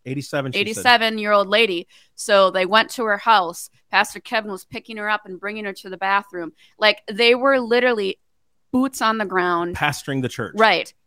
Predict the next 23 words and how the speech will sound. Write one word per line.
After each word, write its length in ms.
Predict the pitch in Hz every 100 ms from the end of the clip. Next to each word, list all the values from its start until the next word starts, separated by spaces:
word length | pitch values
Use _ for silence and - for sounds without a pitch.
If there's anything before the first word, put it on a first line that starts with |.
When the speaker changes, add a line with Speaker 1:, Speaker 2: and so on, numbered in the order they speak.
| _
Speaker 2:
I 100 | 196
don't 240 | 208 247 -
care 280 | - 254 247
what 180 | 240 240
the, 100 | - _ _ _ 214 214 -
uh, 380 | 185 180 175 - -
what 240 | 214 214
the 80 | 208
media 360 | 202 233 240 220
is 80 | -
saying 320 | 226 220 208
about 340 | 190 175 -
this. 320 | 180 185 - - _ -
This 200 | 220 -
is 120 | 220
what 160 | 220 -
the 80 | 196
word 280 | 185 190 180
says 300 | 190 165 -
to 120 | 175
do. 240 | 147 143
And 200 | 156 202 214
that, 240 | 240 262